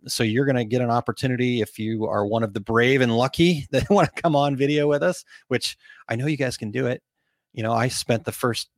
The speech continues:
two minutes of this video talking to myself because I had the volume off. So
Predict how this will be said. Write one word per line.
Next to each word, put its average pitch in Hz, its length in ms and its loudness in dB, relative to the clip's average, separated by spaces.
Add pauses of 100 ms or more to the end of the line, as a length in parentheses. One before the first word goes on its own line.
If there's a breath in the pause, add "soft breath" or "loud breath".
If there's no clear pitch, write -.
(120)
two - 160 0
minutes 131 320 -2
of 120 80 -4
this 143 200 0
video 113 420 0 (220 loud breath)
talking 135 320 0
to 127 60 2
myself 139 420 0
because 127 260 -2
I 127 60 2
had 127 160 0
the 127 80 -2
volume 131 360 0
off. - 200 -8
So 107 320 0